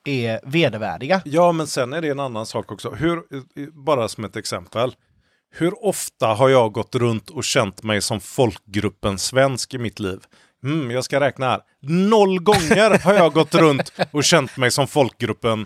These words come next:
Speaker 1: Vet du vad?
Speaker 2: svensk.
Speaker 1: Jag tror att, eh, om jag ska vara
Speaker 2: Eller
Speaker 1: ärlig,
Speaker 2: vit man.
Speaker 1: ska jag vara ärlig mot mig själv, så får jag nog folkgrupp svensk, får jag nog erkänna att det, det har nog hänt några gånger.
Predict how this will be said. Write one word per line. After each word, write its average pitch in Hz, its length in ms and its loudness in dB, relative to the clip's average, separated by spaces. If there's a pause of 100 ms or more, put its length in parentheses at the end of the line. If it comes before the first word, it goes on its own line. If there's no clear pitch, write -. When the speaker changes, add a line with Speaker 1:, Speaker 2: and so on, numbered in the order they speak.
Speaker 1:
Vet 156 200 0
du 160 60 -2
vad? 156 240 6
Speaker 2:
svensk. 110 480 0
Speaker 1:
Jag 170 160 4
tror 208 320 4
att, 156 100 2 (840)
eh, 151 60 -6
om 160 80 -2
jag 175 100 0
ska - 120 -4
vara 170 100 0
Speaker 2:
Eller 170 280 6
Speaker 1:
ärlig, 135 120 -2
Speaker 2:
vit 156 340 2
man. 123 440 2
Speaker 1:
ska - 180 0
jag 185 80 6
vara 180 160 2
ärlig 196 460 4
mot 196 260 -2
mig 143 100 -2
själv, 139 540 -2 (360)
så 160 200 -6
får 180 180 2
jag 180 100 6
nog 151 360 0
folkgrupp 156 800 -2
svensk, 196 920 0 (480)
får 185 140 2
jag 175 80 4
nog 170 100 4
erkänna 139 360 2
att 127 120 -6
det, 135 180 -2
det 143 120 -2
har 156 140 4
nog 147 280 0
hänt 120 360 -4
några 123 140 -2
gånger. 113 360 -4